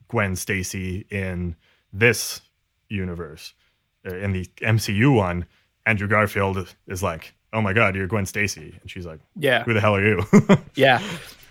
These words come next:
Speaker 2: The other idea that, uh, I know has been going around for a bit, 'cause if you're gonna bring the idea of the, like, the Spider-Verse essentially into this, well, who started it off already, at least for movies?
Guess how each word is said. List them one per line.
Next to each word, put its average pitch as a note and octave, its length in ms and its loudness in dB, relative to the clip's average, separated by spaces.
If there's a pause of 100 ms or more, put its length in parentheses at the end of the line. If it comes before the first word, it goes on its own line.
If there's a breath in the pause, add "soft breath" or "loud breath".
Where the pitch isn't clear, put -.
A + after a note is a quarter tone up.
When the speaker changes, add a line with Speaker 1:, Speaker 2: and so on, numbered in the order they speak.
(140)
Speaker 2:
The D#3 180 6
other F#3 260 8
idea C3 560 4
that, B2 500 -2
uh, A#2 240 2
I B2 80 0
know B2+ 140 0
has B2+ 100 2
been C3 160 2
going A#2+ 260 2
around A2+ 280 -2
for A#2 160 -4
a A2+ 60 -4
bit, A2+ 280 -4
'cause A#2+ 180 -4
if B2+ 120 -4
you're C3+ 120 0
gonna C#3+ 140 2
bring D3+ 200 4
the C3+ 100 2
idea A#2+ 340 2
of A#2 180 -6 (140)
the, A2+ 500 -2 (140)
like, A2+ 220 -6
the B2+ 80 -2
Spider-Verse A#2+ 720 -2
essentially A2 440 -8
into A2+ 280 -8
this, G#2 320 -8 (580 soft breath)
well, A#2 380 2
who C#3 400 2
started B2+ 480 2
it A#2 100 0
off A2+ 440 0 (140)
already, A#2 460 0
at A#2 80 0
least A#2+ 240 -2
for G#2+ 140 -4
movies? A#2+ 640 -2